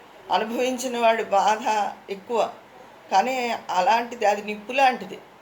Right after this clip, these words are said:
ఆ నిప్పుని ఎందుకు మనం నెత్తి మీద పెట్టుకోవడం? ఎవరి పాపం వాళ్ళదే అని వదిలేయాలి అంతే.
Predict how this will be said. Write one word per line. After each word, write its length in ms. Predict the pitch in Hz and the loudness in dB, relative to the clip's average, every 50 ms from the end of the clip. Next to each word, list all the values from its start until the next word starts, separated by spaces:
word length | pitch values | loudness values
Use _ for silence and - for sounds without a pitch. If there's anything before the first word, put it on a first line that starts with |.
| - - - - - - - - | -20 -20 -20 -20 -20 -20 -6 0
ఆ 80 | 196 196 | 0 0
నిప్పుని 400 | 220 226 226 226 - 277 277 269 | 2 0 -2 -6 -6 -4 -2 -2
ఎందుకు 260 | 254 247 247 262 269 269 | -2 -2 -4 -6 -8 -6
మనం 280 | 277 277 277 277 262 | -6 -4 -4 -4 -6
నెత్తి 220 | 247 233 233 - 240 | -6 -8 -8 -6 -4
మీద 140 | 247 254 247 240 | -4 -4 -2 -2
పెట్టుకోవడం? 580 | 254 247 247 - 262 254 254 254 262 277 277 - - - - - - - | -2 -4 -2 0 0 2 2 2 2 0 -2 -8 -12 -18 -20 -18 -6 0
ఎవరి 220 | 208 196 202 208 208 | 2 4 4 4 4
పాపం 360 | 208 208 208 202 214 233 247 | 2 2 2 2 0 -2 0
వాళ్ళదే 380 | 240 220 214 214 208 214 220 220 | 0 0 0 0 -2 -2 -4 -4
అని 100 | 226 220 | -2 -2
వదిలేయాలి 520 | 190 185 190 208 202 208 202 185 170 147 | -2 -2 -2 -2 0 2 2 0 0 0
అంతే. 320 | 131 - - - 170 - | -6 -8 -10 -12 -12 -12